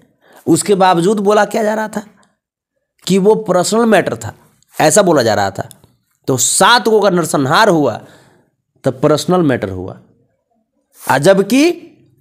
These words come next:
मोहना ठाकुर इनके लगभग इनके क्षेत्र में आकर के मारा था इन लोगों के। आ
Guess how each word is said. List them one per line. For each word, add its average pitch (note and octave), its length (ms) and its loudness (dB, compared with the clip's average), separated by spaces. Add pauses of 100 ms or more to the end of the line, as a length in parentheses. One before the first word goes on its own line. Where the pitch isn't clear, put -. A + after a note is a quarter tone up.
(100)
मोहना F#3 380 4
ठाकुर A3+ 460 0
इनके G3+ 440 0 (360)
लगभग F#3 440 4
इनके G#3 240 0
क्षेत्र G#3+ 300 0
में G3 120 2
आकर D3+ 220 0
के C#3 80 -4
मारा A#2+ 240 0
था - 180 -10 (420)
इन F#3+ 100 4
लोगों C3+ 280 4
के। - 160 -12 (920)
आ E3+ 80 0